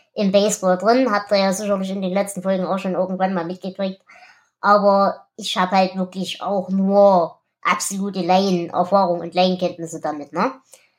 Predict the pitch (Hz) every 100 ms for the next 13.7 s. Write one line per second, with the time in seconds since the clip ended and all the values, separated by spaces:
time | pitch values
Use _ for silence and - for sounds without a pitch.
0 | _ _ _ 240 214 214 208 - _ _
1 | _ _ _ 320 311 403 370 370 381 370
2 | 285 311 302 294 269 202 202 254 440 415
3 | 381 339 359 349 359 349 349 277 285 294
4 | 330 330 330 _ _ _ - 320 427 403
5 | 370 320 359 - 349 - 294 294 294 269
6 | 220 226 - 247 208 - 220 196 - 302
7 | 311 240 180 180 180 165 160 _ _ _
8 | 214 208 214 277 277 - 254 262 240 247
9 | 294 302 285 277 269 302 320 277 269 254
10 | - 269 330 359 359 349 _ _ _ _
11 | - 285 320 277 247 339 339 311 285 302
12 | 285 285 294 302 285 269 269 277 247 254
13 | 254 190 - 185 175 143